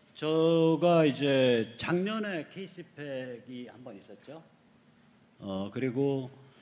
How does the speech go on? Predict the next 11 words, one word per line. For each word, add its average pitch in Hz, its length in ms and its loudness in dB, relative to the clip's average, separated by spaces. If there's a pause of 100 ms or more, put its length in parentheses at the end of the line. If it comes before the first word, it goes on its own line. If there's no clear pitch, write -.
(240)
그거랑, 139 680 4
어, 110 240 0
그거 143 320 4
직후에 180 600 4
제가 123 680 -2
그 117 200 -6
트럼프 170 320 -2
행정부의, 120 1200 0 (640)
그러니까 107 520 -4
그 98 560 -2
국무부에서 127 1500 2